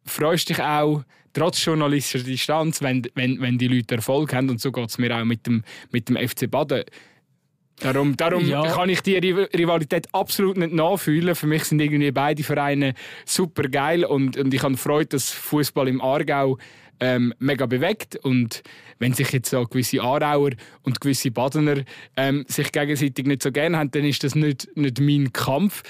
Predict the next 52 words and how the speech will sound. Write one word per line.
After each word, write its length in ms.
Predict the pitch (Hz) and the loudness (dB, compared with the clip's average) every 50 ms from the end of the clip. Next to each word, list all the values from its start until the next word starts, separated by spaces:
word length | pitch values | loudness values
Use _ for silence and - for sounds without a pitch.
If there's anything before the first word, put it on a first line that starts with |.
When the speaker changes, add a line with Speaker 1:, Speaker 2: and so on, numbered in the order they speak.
| - - - - | -16 -16 -12 -6
Speaker 1:
ähm, 500 | - 139 139 139 139 135 135 139 135 117 - _ - | -2 0 2 2 2 2 0 -2 -4 -8 -12 _ -2
oder 160 | 139 131 131 120 135 - - | -2 -2 0 -2 -6 -6 -2
nicht, 340 | 139 135 131 131 127 - | 0 0 2 0 0 0
nicht 220 | 151 139 131 123 - | 0 0 0 2 2
mein 140 | 143 139 123 - - | 2 2 0 0 -2
Problem. 420 | 135 123 107 131 143 156 170 165 - - - _ _ - _ _ | -2 -2 0 0 0 0 0 -2 -4 -8 -16 _ _ -20 _ _
Ist 140 | - - - | -8 -6 -2
vielleicht 260 | - 139 - - 160 | -2 -4 -2 0 0
auch 100 | 143 139 | 0 0
gerade 240 | 123 139 135 131 143 | 2 0 0 0 0
noch 60 | 127 | 0
gut, 200 | 117 139 139 135 139 | 0 0 0 0 -2
dass 100 | 123 - | -4 -2
ich 80 | 135 | -4
so 280 | - - 139 131 131 127 | -2 0 0 2 2 0
rein 320 | 123 131 127 131 139 139 131 | 0 0 0 0 0 0 0
geografisch 560 | 135 135 127 113 131 127 131 139 - 123 - | 0 0 0 0 0 0 0 0 -2 -4 -4
vom 180 | - 127 120 117 | -2 -2 -2 0
Wohnort 340 | 131 139 147 143 131 - | 0 2 2 0 0 0
auch 120 | 147 135 123 | 0 0 0
schön 240 | - 147 147 143 139 | 0 2 2 2 0
dazwischen 420 | 135 123 - - 165 160 190 202 | 0 -2 0 0 2 2 2 2
bin. 340 | 156 139 165 208 185 147 127 117 - - | 2 2 4 4 4 2 0 -2 -6 -12
<laughs> 140 | - - - | -14 -8 -4
Also, 380 | - 139 196 156 120 123 131 - - - - - - | -2 0 0 0 0 0 -2 -2 -4 -8 -12 -8 -4
das 140 | - 147 135 | -2 -2 -2
passt 300 | - 170 165 165 160 - | 0 0 0 0 0 -2
vielleicht 240 | 151 156 151 139 170 | -2 -2 0 2 2
auch 80 | 170 | 2
noch 100 | 175 175 | 2 2
gerade 300 | 160 170 165 - - 165 143 - | 2 0 0 -2 -4 -8 -8 -6
drin. 160 | - 160 165 | -2 0 2
Speaker 2:
Mhm. 400 | 156 147 160 147 139 139 143 156 - - - - - | 2 4 4 4 4 4 2 2 0 -4 -6 -4 0
Speaker 1:
Ähm, 260 | 151 160 160 160 160 - | 0 2 0 0 -2 -2
und 160 | 196 165 139 | -2 0 0
trotzdem 320 | 160 175 190 - - 180 | 0 0 0 0 0 0
wollte 200 | 165 160 - - | 0 0 -2 -2
ich 40 | 143 | -2
sagen, 180 | 156 151 147 156 | -2 -2 -2 -2
ist 120 | 151 - | 0 0
eigentlich 180 | 165 147 143 120 | 0 0 0 0
eine 100 | 143 131 | -2 -4
komplette, 600 | - - 147 147 139 - 151 143 135 - 147 139 - | -2 -2 -2 -2 0 0 -2 -2 0 0 -2 -2 -2
also 200 | - - 135 120 | -2 -4 -2 -2
ich 80 | 123 - | -2 -2
habe 160 | 147 127 110 | -2 -4 -4
zu 180 | - - - 127 | -6 -4 -4 -4
beiden 540 | 117 - - 110 139 127 131 143 139 139 127 | -4 -6 -6 -4 -2 0 0 0 0 -2 -2
Vereinen 340 | - 135 123 127 139 139 | -2 -2 0 0 2 2
eine 160 | 135 131 127 120 | 2 2 0 0
komplett 400 | - - 127 127 127 131 123 - | -2 -2 -2 -2 -2 -4 -4 -2
andere 480 | - 127 131 139 139 139 131 127 123 | -2 0 2 2 2 4 2 2 0